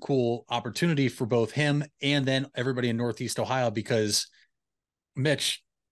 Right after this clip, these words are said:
when he was playing football at the time, he was, what, a top seven, top five quarterback in the N F L. So if you're a football player, and we know how rich in football,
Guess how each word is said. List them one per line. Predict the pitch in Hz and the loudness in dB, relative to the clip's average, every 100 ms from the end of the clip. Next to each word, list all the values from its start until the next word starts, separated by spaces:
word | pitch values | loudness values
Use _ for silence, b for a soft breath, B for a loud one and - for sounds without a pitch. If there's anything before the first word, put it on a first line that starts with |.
| _ | _
when | 120 156 | -2 2
he | 147 165 | 4 4
was | 160 151 | 4 2
playing | - 151 127 | 0 0 0
football | - 147 - 131 120 | 2 -2 0 0 2
at | 120 - | 0 -4
the | |
time, | - 139 131 120 | -4 0 0 0
he | 123 | 0
was, | 120 110 | 0 0
what, | 120 101 | -2 -2
a | |
top | - 131 - | -2 -2 0
seven, | - 127 120 127 | 2 2 2 0
top | 131 117 | -4 -2
five | 135 120 110 | 0 0 0
quarterback | 143 120 120 117 | -2 2 0 0
in | 117 | -2
the | 120 | -2
N | |
F | 113 123 | -2 0
L. | 120 131 | 0 0
So | - 123 | 2 2
if | 120 | 0
you're | 147 160 139 | -2 -2 0
a | 127 | 0
football | 117 165 - 147 123 | 0 -4 -2 -4 -4
player, | - 127 120 117 b b _ - | 0 2 2 0 b b _ -6
and | 131 | 0
we | 131 | 2
know | 120 151 160 | 4 4 4
how | 139 147 | 4 2
rich | 113 131 143 - | 2 0 0 -2
in | 139 120 | -4 -4
football, | - 143 - 131 113 110 | -4 -8 0 4 4 2